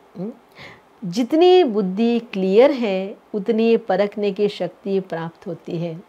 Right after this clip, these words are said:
ಬಾಬಾ ತಿಳಿಸ್ಕೊಡ್ತಾ ಇದ್ದಾರೆ, ನಮ್ಮ ಬುದ್ಧಿ ಈ ಜ್ಞಾನದಿಂದ ಯಾವುದು ಸರಿ ಯಾವುದು ತಪ್ಪು ಅಂತ ಜ್ಞಾನದಿಂದ ಸ್ಪಷ್ಟವಾಗಿದೆ, ಅವರಿಗೆ ಪರಿಶ್-, ಪರೀಕ್ಷಿಸುವ ಶಕ್ತಿ ಪ್ರಾಪ್ತಿಯಾಗ್ತದೆ.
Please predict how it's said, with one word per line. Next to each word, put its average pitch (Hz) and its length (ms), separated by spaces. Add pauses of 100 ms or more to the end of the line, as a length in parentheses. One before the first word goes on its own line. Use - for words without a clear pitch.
ಬಾಬಾ 180 260
ತಿಳಿಸ್ಕೊಡ್ತಾ 185 600
ಇದ್ದಾರೆ, 185 400 (500)
ನಮ್ಮ 208 300
ಬುದ್ಧಿ 220 640 (420)
ಈ 208 220
ಜ್ಞಾನದಿಂದ 190 800 (260)
ಯಾವುದು 185 480
ಸರಿ 208 480
ಯಾವುದು 180 360
ತಪ್ಪು 190 360
ಅಂತ 190 240
ಜ್ಞಾನದಿಂದ 175 680 (120)
ಸ್ಪಷ್ಟವಾಗಿದೆ, 185 1160 (400)
ಅವರಿಗೆ 185 420 (520)
ಪರಿಶ್-, 196 380
ಪರೀಕ್ಷಿಸುವ 208 800
ಶಕ್ತಿ 226 640 (220)
ಪ್ರಾಪ್ತಿಯಾಗ್ತದೆ. 170 880